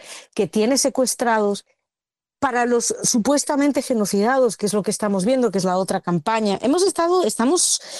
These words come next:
estamos en un momento de campañas muy poderosas. Pues nos habla de genocidio, de limpieza étnica, de hambruna voluntaria.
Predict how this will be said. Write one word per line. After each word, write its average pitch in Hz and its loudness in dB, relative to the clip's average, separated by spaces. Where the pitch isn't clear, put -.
estamos 330 0
en 254 2
un 254 4
momento 240 0
de 302 0
campañas 226 2
muy 247 2
poderosas. 220 0
Pues 165 -2
nos 147 0
habla 165 0
de - -4
genocidio, 160 0
de 143 2
limpieza 147 0
étnica, 151 -2
de 151 0
hambruna 160 2
voluntaria. 160 0